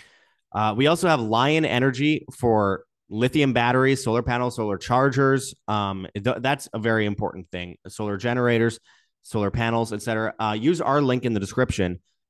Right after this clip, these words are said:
and you get free shipping on those products. You get a bunch of money off and you get one hundred percent money back guarantee. And that could help save your life in a blizzard or in a heat, uh, uh, you know, a heat wave, or when they just say, if you want to use electricity, you have to comply with the,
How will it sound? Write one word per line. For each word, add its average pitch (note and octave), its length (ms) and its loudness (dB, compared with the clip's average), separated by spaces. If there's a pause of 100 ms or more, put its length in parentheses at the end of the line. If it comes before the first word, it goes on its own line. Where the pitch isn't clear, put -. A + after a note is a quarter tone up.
(180)
and A2+ 500 -4
you A2 180 -6
get G#2+ 300 -4
free C#3+ 200 2
shipping C3+ 320 0
on B2 80 4
those A#2+ 120 4
products. A2+ 360 2
You G2+ 60 -2
get G2+ 100 0
a G2 40 2
bunch F#2+ 160 -2
of F#2+ 60 -8
money F2+ 260 -8
off C3 360 0
and C#3 140 0
you C3+ 40 2
get B2+ 120 2
one A#2+ 100 2
hundred A2+ 160 0
percent G2+ 260 -4
money F#2+ 160 -2
back F2+ 200 -6
guarantee. F2+ 360 -6
And F2+ 120 -8
that A2 160 -4
could A#2+ 120 -10
help G#2 320 -4
save F#2+ 240 -4
your F#2+ 100 -2
life E2+ 300 -4
in E2+ 140 -10
a E2 60 -16
blizzard B2+ 460 0
or F2+ 240 -4
in F2 220 -8
a F2 100 -12
heat, B2+ 340 -6 (140)
uh, F2 180 -6 (120)
uh, - 140 -18
you F2 100 -12
know, E2 160 -16
a - 80 -16
heat C#3+ 220 -2
wave, C3+ 340 2 (480)
or A2+ 380 -2 (160)
when G#2 380 -2
they G2+ 180 -4
just G2+ 200 -6
say, G2 180 -2
if F#2+ 180 -8
you G2 100 -2
want F#2+ 320 -2
to G#2 80 -8
use F#2+ 220 -4
electricity, A#2 480 -2
you G2+ 140 0
have G2 100 -2
to G2+ 80 -8
comply G2 380 -4
with F#2 100 -4
the, F#2+ 100 -10